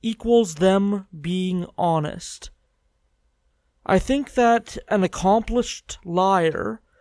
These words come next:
would be able to replicate sounding forthright and open and willing to talk about their issues, even though the issues they're talking about aren't true.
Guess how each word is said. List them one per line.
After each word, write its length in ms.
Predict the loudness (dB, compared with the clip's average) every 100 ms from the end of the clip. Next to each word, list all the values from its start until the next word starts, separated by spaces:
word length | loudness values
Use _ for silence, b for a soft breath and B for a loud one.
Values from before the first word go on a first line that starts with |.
| _ _ _ -6
would 280 | 0 0
be 160 | 0 2
able 320 | 2 2 0
to 260 | -2 -4 -6 -8 _ _ _ _ -16 -6
replicate 760 | 2 2 2 -2 -2 -4 -4 -6
sounding 760 | -4 0 2 0 0 0 0
forthright 1080 | -4 -4 0 0 0 2 2 2 -2 -8 -16 b b b b b
and 240 | -2 -2 2
open 680 | 2 4 2 2 2 -2 -6
and 280 | -4 -2 0
willing 320 | 4 4 4 0
to 100 | -2
talk 320 | 0 0 0
about 280 | -2 -2 0
their 200 | -4 -2
issues, 640 | -2 -4 -6 -4 -4 -4
even 300 | -4 -2 0
though 180 | 2 2
the 180 | 2 2
issues 320 | 2 -2 -2
they're 140 | -2
talking 400 | -2 -4 -2 -4
about 480 | -2 -2 -4 -8 -18 b b b b b b b _ -12 0
aren't 500 | 2 2 0 -8 -10
true. 520 | -6 0 2 0 -6